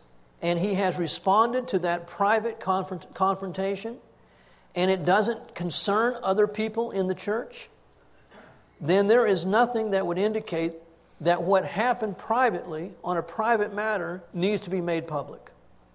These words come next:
But it's different with an elder. Most of us at some point in our life have probably seen some form of church discipline exercised. I can't ever remember seeing this done.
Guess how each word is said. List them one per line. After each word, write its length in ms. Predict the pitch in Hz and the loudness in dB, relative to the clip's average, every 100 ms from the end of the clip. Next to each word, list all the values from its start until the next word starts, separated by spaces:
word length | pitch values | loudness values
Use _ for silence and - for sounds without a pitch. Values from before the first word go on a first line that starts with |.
| _ _ _ _ _ _ _ _ _ _ _ _ _ _ | _ _ _ _ _ _ _ _ _ _ _ _ _ _
But 140 | - 143 | -6 -4
it's 120 | 165 | -4
different 360 | 240 254 185 | -4 -4 -8
with 120 | - 123 | -10 -12
an 80 | |
elder. 240 | 113 110 - _ _ _ _ _ _ _ _ _ _ _ _ _ _ _ _ _ _ _ _ _ _ - - _ - | -12 -18 -20 _ _ _ _ _ _ _ _ _ _ _ _ _ _ _ _ _ _ _ _ _ _ -20 -20 _ -4
Most 360 | 160 208 262 | 4 6 8
of 160 | 220 175 | 6 6
us 260 | 180 196 190 | 6 4 2
at 120 | 160 | 0
some 280 | - 226 233 | 2 2 2
point 300 | - 185 175 | 0 2 2
in 60 | |
our 160 | 170 165 | 2 2
life 320 | 156 165 165 | 2 0 -2
have 160 | 160 - | -6 -2
probably 320 | 180 185 185 | 2 4 2
seen 440 | - 180 170 160 - - - - - - - - | -2 -2 -4 -6 -12 -20 -20 -20 -20 -20 -20 -16
some 340 | - 196 196 | -4 -2 -2
form 400 | - 196 175 160 | -2 -2 0 -2
of 100 | 143 | -6
church 340 | - 185 - | -4 -4 -4
discipline 520 | 151 160 160 135 135 127 - - | -6 -6 -6 -10 -12 -14 -20 -12
exercised. 680 | 135 - 117 - - - - _ _ _ _ _ - - _ - - _ _ _ _ _ _ _ _ _ _ _ | -12 -10 -14 -14 -16 -20 -20 _ _ _ _ _ -20 -20 _ -20 -20 _ _ _ _ _ _ _ _ _ _ _
I 220 | - 175 247 | 2 4 4
can't 360 | 247 208 185 | 2 0 2
ever 200 | 180 190 | 2 0
remember 340 | 185 170 170 160 | -2 -4 -4 -4
seeing 300 | - 160 143 | -4 -6 -6
this 220 | 143 - | -8 -10
done. 200 | - | -14